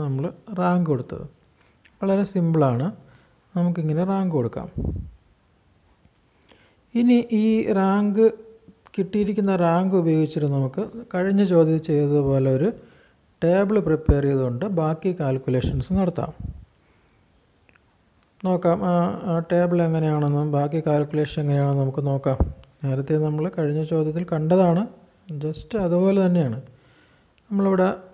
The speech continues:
ആ, പേഷ്യൻറ്റിൻ്റെ, അഞ്ച് പേഷ്യൻറ്റിന് വേണ്ടിയിട്ട് അവരുടെ റാങ്ക്, എക്സ് റാങ്കും വൈ റാങ്കും എഴുതി. എക്സ് എന്ന് പറയുന്നത് number of years of smoking-ൻ്റെ റാങ്കും വൈ എന്ന് പറയുന്നത്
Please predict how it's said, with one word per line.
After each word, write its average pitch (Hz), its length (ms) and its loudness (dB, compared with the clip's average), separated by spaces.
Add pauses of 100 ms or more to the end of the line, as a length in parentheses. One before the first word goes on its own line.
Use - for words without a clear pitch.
(100)
ആ, 165 60 0 (580)
പേഷ്യൻറ്റിൻ്റെ, 160 680 0 (100)
അഞ്ച് 151 280 -2
പേഷ്യൻറ്റിന് 147 440 0
വേണ്ടിയിട്ട് 143 380 -2 (1000)
അവരുടെ 147 320 2 (100)
റാങ്ക്, 143 360 0 (760)
എക്സ് 160 340 -2
റാങ്കും 147 320 0 (120)
വൈ 147 120 2 (140)
റാങ്കും 143 360 0 (360)
എഴുതി. 139 400 -2 (840)
എക്സ് 139 160 -12
എന്ന് 165 140 -4
പറയുന്നത് 143 360 0 (140)
number 139 260 -2 (120)
of 147 100 -4 (300)
years 151 320 -4
of 147 100 -4
smoking-ൻ്റെ 143 680 -4
റാങ്കും 135 300 -2 (160)
വൈ 143 120 -2 (100)
എന്ന് 147 160 0
പറയുന്നത് 135 380 0